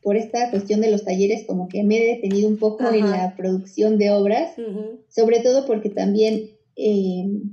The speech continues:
Speaker 1: al ser realismo, pues sí me lleva como un poquito más de, de tiempo, de
Speaker 2: Sí.
Speaker 1: horas de trabajo.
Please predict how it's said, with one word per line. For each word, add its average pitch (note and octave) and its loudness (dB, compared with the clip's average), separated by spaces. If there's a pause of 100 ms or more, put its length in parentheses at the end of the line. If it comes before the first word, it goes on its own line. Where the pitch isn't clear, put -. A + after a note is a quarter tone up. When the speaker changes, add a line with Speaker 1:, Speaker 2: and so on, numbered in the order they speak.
(280)
Speaker 1:
al G#3 2
ser C4 0
realismo, C#4 2
pues G#3 -4
sí A3 -2
me A3+ 2
lleva G#3 0
como F#3+ 0
un G3+ 2
poquito G#3 -2
más G3 0 (720)
de, F#3+ -4
de F#3+ 0
tiempo, G3+ 0
de F#3 -2
Speaker 2:
Sí. F#3 0
Speaker 1:
horas F#3+ -2
de - -8
trabajo. G3 -4